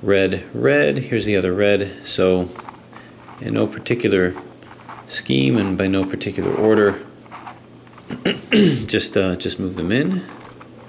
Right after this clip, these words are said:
Move the other red one in here. Yellow, yellow, move the other yellow one in here. So simple stuff so far, green and green.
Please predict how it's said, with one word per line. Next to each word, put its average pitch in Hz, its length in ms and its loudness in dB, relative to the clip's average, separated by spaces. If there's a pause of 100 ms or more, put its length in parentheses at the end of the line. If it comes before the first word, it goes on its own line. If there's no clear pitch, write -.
(2000)
Move 104 140 -6
the - 100 -4
other 98 180 0
red 87 160 4
one 90 140 -2
in 82 120 -2
here. 139 420 2 (1600)
Yellow, 92 380 2
yellow, 123 520 2
move 104 340 -4
the - 120 -6
other 90 340 -4 (100)
yellow 50 220 -2
one 50 160 -2
in 50 100 -6
here. - 260 -6
So - 360 0
simple - 500 -2
stuff 127 260 0
so - 220 0
far, 85 300 -4
green 92 280 0
and 90 140 -2
green. 78 340 -8